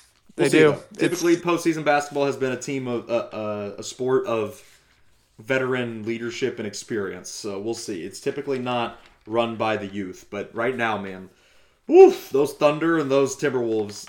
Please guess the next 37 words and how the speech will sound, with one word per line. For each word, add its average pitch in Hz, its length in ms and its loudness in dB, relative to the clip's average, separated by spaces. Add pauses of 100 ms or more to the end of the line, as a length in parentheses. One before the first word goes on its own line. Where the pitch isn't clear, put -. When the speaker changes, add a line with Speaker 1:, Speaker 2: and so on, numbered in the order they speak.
Speaker 2:
look 113 380 -6
really 123 720 -2
damn 107 340 -2
good. 90 300 -8 (2000)
We 123 200 0
will 120 80 0
Speaker 1:
Yeah, 190 100 6
Speaker 2:
have 107 200 -2
Speaker 1:
they 143 100 4
don't 180 160 8
look 190 140 2
bad. 208 320 4 (300)
Speaker 2:
It, 123 100 -6
it's 131 340 4
going 127 300 0
to 120 60 -2
be 117 200 -2
in 107 100 -4
the, 104 140 -4
in 117 200 -6
the 120 160 -6
East. 113 520 -8 (320)
Celtics 127 560 -2
Bucks 107 400 -4
is 98 120 -12
going, 101 420 -6 (300)
that, 107 280 -6
that, 117 420 0
those 120 300 -2
two, 95 340 -6
man, 92 400 -10 (520)
are 104 120 -4
going 107 320 -4
to 90 40 -6
go 104 340 -4
at 101 240 -2
it 85 120 -10